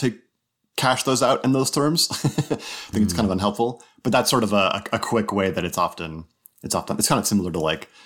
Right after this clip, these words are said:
Speaker 1: when people th-, think of ethics as being between Kantianism and,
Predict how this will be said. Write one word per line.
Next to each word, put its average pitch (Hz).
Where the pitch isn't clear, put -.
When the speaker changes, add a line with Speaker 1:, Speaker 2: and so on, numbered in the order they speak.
Speaker 1:
when 202
people 208
th-, -
think 185
of -
ethics 208
as 92
being -
between 87
Kantianism 92
and, 82